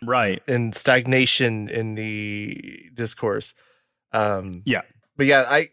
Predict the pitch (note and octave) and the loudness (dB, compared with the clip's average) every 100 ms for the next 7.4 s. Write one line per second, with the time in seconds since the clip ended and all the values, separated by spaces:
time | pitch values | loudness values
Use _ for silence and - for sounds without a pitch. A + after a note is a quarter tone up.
0 | D#3 D#3+ F3+ G3+ F#3 D#3+ - - _ _ | -6 2 4 6 6 6 2 0 _ _
1 | - F3+ D#3 - D#3+ C#3+ D3+ G#3 A3+ F#3+ | 2 4 4 4 2 4 4 8 8 6
2 | - E3+ E3 D3+ C#3 B2 C3+ C#3+ C#3+ C3+ | 0 2 4 4 2 2 2 2 2 -2
3 | C3 - C3+ B2+ B2 A#2+ A#2 _ - C#3+ | -8 -4 0 2 2 -2 -8 _ -2 0
4 | C3+ B2+ A#2 A#2+ B2 - A#2+ - A#2 A2+ | 2 -2 0 -2 -2 -2 -6 -2 -2 -2
5 | A#2+ G#2+ B2 - _ A2 G#2+ G#2+ G2+ G#2 | -4 -8 -8 -20 _ -2 -2 -2 -8 -4
6 | A2+ G#2+ G#2 - F#2+ - G2+ - - - | -4 -2 -6 -4 -6 -2 -4 -4 -6 -6
7 | - G#2 G2+ - | -4 -4 -4 -6